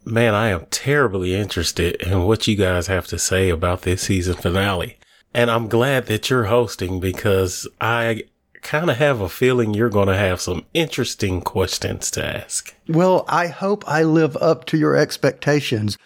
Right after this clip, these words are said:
Speaker 2: but the expectation that I could never live up to,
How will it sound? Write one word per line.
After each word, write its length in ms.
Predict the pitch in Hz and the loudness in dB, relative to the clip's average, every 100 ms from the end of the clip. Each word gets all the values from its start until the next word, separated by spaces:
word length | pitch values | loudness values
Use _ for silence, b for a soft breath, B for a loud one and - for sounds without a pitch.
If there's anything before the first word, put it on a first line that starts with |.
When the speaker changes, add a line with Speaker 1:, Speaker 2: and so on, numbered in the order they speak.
| b b 143 | b b -4
Speaker 2:
but 480 | 120 175 131 107 - b | 2 2 2 0 -8 b
the 200 | 123 123 | -2 0
expectation 1200 | 127 160 - 156 139 - 143 147 - 147 123 120 | 2 0 0 -2 -2 0 0 0 2 4 4 4
that 180 | 110 117 - | 2 -2 -2
I 200 | 123 139 | 0 0
could 280 | 139 110 | 0 0
never 720 | 117 123 123 139 139 117 101 90 b b | 4 6 6 4 2 0 -2 -4 b b
live 280 | 120 117 104 | 2 2 2
up 200 | 98 - | -4 -4
to, 300 | - 98 92 | -2 0 -2